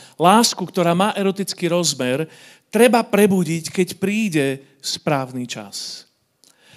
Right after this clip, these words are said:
Ak do intimity niekto vstupuje predčasne, a, alebo mimo, a, exkluzivity manželstva, tak výsledkom bývajú zlomené srdcia.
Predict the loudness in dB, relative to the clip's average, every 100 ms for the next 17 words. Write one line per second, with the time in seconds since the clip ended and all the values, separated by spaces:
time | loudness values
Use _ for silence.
0 | -20 -20 -10 0 0 4 2 4 4 4
1 | 4 4 0 2 0 2 0 0 -4 -4
2 | 0 0 4 2 2 -2 -4 -4 -8 -4
3 | -4 -4 -6 -18 -20 -20 -14 -6 -2 0
4 | 2 2 2 4 2 2 -2 0 4 6
5 | 6 4 0 -12 -14 -6 -4 -4 -6 -8
6 | -8 -6 -2 0 0 0 -2 -2 -2 -2
7 | -4 -4 -10 -10 -18 _ -18 -12 -10 -6
8 | -4 -4 -4 -6 -6 -4 -4 -6 -6 -8
9 | -8 -10 -12 -14 -14 -18